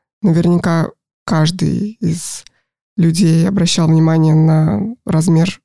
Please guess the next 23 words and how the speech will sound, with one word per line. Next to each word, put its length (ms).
зрачков 680
глаз, 480
когда 420
ты 240
общаешься 580
с 40
человеком, 720
с 200
которым 400
у 20
тебя 220
близкие 480
какие-то 420
отношения, 680
который 380
тебе 320
симпатичен, 720
которым 400
ты 160
симпатичен. 680
Размер 500
зрачков 720
будет 680